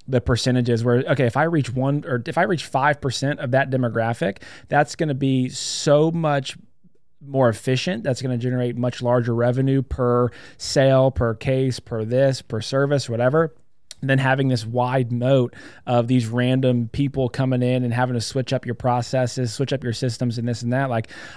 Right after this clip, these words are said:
I'll have people come into my office or reach out all the time that we're just not a good fit to work for with their particular season in life. Now, does that mean that I'm giving up revenue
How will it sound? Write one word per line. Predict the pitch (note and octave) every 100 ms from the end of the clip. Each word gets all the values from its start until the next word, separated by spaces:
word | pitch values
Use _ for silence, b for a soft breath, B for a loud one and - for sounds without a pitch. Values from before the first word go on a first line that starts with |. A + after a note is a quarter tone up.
| -
I'll | C3+
have | C3
people | - C3 B2
come | C3+ B2+
into | B2
my | A#2
office | A#2 B2 C#3 B2+
or | A#2
reach | A#2+ A#2+
out | B2 A#2+
all | B2+ B2
the | A2+
time | - C#3 E3
that | C3+ A2
we're | C3
just | C3 B2+
not | B2
a | A#2
good | A#2 C3 A#2+
fit | - B2
to | A#2
work | A2+ D#3 G3
for | - B2 A#2
with | A#2+ -
their | B2 B2
particular | B2 - B2 - B2 - B2+ A#2+
season | - A#2 A2+
in | B2 B2+
life. | D3+ C3 -
Now, | B2 A#2+ A#2+ B B B - - - - F#3
does | - D#3 B2+
that | C3+ C3+
mean | B2+ C#3
that | C3+
I'm | B2+
giving | A#2+ B2+ C3
up | B2+ A2
revenue | A#2 A2+ B2+ C#3 F3+ C4